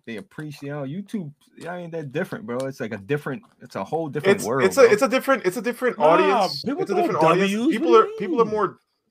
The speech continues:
Speaker 2: people are more giving on Twitch.
Speaker 1: That's a fact, Ricky. That's a fact, bro.
Speaker 3: Well,
Speaker 1: I see
Speaker 3: all right.
Speaker 1: more, there's more lingo in Twitch than YouTube. There's,
Speaker 3: So
Speaker 1: like, a
Speaker 3: that's the
Speaker 1: Twitch
Speaker 3: thing.
Speaker 1: lingo.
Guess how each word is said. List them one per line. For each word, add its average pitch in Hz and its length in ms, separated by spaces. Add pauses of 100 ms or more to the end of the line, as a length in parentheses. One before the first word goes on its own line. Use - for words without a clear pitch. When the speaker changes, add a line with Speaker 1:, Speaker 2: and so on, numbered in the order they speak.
(160)
Speaker 2:
people 262 240
are 240 40
more 214 160
giving 147 320
on 120 120
Twitch. - 400 (1040)
Speaker 1:
That's 147 160
a - 60
fact, 104 360
Ricky. 90 300 (460)
That's 143 140
a 156 40
fact, 147 340
bro. 156 260 (340)
Speaker 3:
Well, 139 100
Speaker 1:
I 143 80
see 139 180
Speaker 3:
all 151 80
right. 165 100
Speaker 1:
more, 196 240 (320)
there's 156 160
more 202 200
lingo 160 600
in 127 160
Twitch - 480
than 113 220
YouTube. 117 340
There's, 127 140
Speaker 3:
So 170 60
Speaker 1:
like, 165 60
a - 60
Speaker 3:
that's 190 160
the 170 80
Speaker 1:
Twitch 160 120
Speaker 3:
thing. 135 100
Speaker 1:
lingo. 107 340